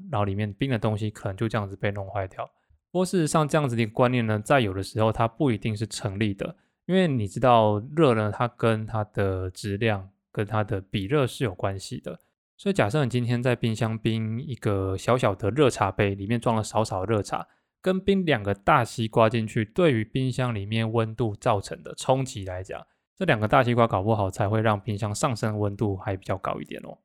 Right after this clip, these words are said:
所以我们总结一下，我们物质呢，它所含有的能量总和，我们会把它叫做热含量。那用比较简单的写法呢，我们会叫它含，一个火字旁，然后含有的含。英文代号呢叫做 H。那怎么记呢？我们大学老师说啊，因为含了就会 happy 啦。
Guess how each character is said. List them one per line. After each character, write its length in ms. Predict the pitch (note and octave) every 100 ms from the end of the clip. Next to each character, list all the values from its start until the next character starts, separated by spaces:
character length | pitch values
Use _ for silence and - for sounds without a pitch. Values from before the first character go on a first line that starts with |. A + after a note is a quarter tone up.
| _ _
所 120 | -
以 40 | A#2+
我 40 |
们 120 | A2
总 200 | G#2+ G#2
结 200 | G#2+ A2
一 20 |
下， 180 | B2+ E3+
我 120 | B2+
们 120 | G#2+ C3
物 200 | F#3 C#3
质 160 | A2+
呢， 180 | G2+ G2+
它 220 | - C#3+
所 200 | C#3 A2 G2
含 240 | A2 B2+
有 180 | C3 G2
的 160 | G#2
能 240 | F#2+ G2 G#2+
量 180 | C3 G#2
总 160 | - -
和， 160 | -
我 80 | -
们 80 | A2
会 140 | A2
把 120 | G#2+ -
它 140 | G#2+ G#2
叫 260 | - G2+ F#2+
做 400 | - A2+ F#2+ G2
热 160 | D#3+
含 180 | A2+ G2+
量。 160 | B2 - _ - _ -
那 160 | D#3+
用 100 | E3
比 80 | B2
较 100 | D#3+
简 200 | - G#2
单 120 | E3
的 80 | E3
写 200 | - B2
法 180 | A#2 G#2
呢， 80 | G2
我 60 |
们 120 | G2+
会 140 | A2 A2
叫 160 | A2+
它 240 | G#2 G#2 G2+
含， 420 | - G2+ G2 C#3 - _ -
一 120 | B2+
个 140 | A2
火 200 | - F#2+
字 160 | - C3+
旁， 280 | - F#2+ F#2
然 80 |
后 100 | G2+
含 240 | G#2+ G#2 A#2
有 140 | G#2+
的 100 | A2
含。 240 | - C#2 D#2+ _ _ _ _ _
英 160 | F4 E3+
文 100 | C3
代 140 | C#3
号 220 | B2+ A#2+
呢 60 | G#2+
叫 180 | G#2+ G2+
做 200 | A2 G#2
H。 380 | G2+ - - - -
那 100 | A#2
怎 120 | G2
么 80 | F#2+
记 200 | - A#2
呢？ 120 | G2+
我 40 | F#2
们 220 | F#2 F#2
大 140 | C3
学 100 | B2
老 140 | G2 F#2
师 100 | G#2
说 140 | G#2+
啊， 100 | A#2+
因 60 | G2+
为 60 | G#2
含 160 | G2
了 80 | F#2
就 100 | G2+
会 80 | G2+
happy 320 | G2+ - E2+
啦。 140 | -